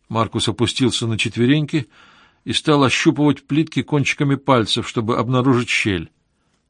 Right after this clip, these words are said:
"Вот, кажется, нашел". Встал, огляделся в поисках рычага, взял с полочки металлические ножницы.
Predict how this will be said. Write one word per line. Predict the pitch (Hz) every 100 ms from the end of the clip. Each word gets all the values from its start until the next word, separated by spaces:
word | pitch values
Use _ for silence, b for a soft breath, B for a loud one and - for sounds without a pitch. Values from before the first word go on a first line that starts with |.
| _ _
"Вот, | 165 147 92 - - -
кажется, | 120 113 110 127
нашел". | 123 - 104 85 - b b b b b b _
Встал, | - - 151 151
огляделся | 135 131 127 151 151 147
в | -
поисках | 151 135 - 127
рычага, | 127 - 127 120 156 139 - _ _
взял | 110 101 127 117
с |
полочки | - 131 120 107 -
металлические | 117 117 117 - - 120
ножницы. | 135 151 131 135 - 131